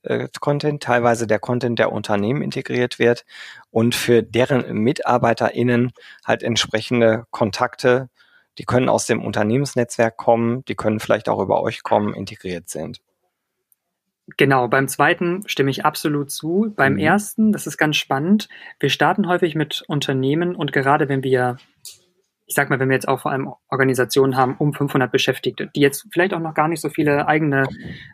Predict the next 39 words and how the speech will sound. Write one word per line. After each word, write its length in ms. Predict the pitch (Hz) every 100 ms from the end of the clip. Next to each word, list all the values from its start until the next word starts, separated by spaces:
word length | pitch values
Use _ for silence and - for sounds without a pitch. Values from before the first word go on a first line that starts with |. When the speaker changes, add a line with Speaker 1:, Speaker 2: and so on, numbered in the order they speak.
| -
Speaker 2:
eigene 240 | 147 147 139
Maßnahmen 520 | 131 135 - 131 139
eingeleitet 580 | 135 135 123 123 - -
haben. 340 | 147 - 165 - - _
Wir 120 | - 131
sind 200 | 175 202
bei 140 | 160
denen, 360 | 143 135 131 - _ _ -
ich 60 | -
sag 160 | 135 131
mal, 200 | 120 - _ _ 131
ready 520 | 131 147 202 233 - _ -
to 80 |
take 340 | 143 - 170 190
off 300 | 185 220 - - -
ab 160 | 156
dem 140 | 151 151
Moment, 440 | 139 135 160 196
wenn, 460 | - 135 131 135 139
wenn 180 | 135 135
wir 100 | 131
sagen, 200 | 131 131
wir 80 | 127
möchten 240 | 131 135
starten 420 | - 131 156 156
innerhalb 380 | 156 143 127 131
von 100 | 135
einem 260 | 135 120 120
Tag. 280 | - -
Das 160 | - 123
heißt, 200 | 139 139
wir 60 | 135
können 140 | 143
die 60 | 135
Plattform 340 | 160 165 139
in 80 | 139
einem 180 | 143 135
Tag 200 | 127 123
aufsetzen 600 | 151 160 151 151 151